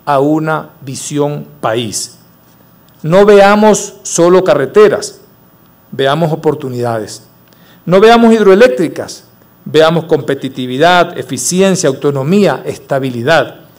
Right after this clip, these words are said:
No veamos hospitales, veamos colaboradores sanos, productivos.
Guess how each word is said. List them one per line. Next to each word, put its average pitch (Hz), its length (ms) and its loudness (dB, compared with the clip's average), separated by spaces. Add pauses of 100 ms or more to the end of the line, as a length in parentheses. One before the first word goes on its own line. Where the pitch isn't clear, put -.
(380)
No 185 180 2
veamos 233 340 6
hospitales, 196 680 -2 (380)
veamos 156 540 2
colaboradores 139 840 0
sanos, 160 560 -2 (100)
productivos. 131 760 -8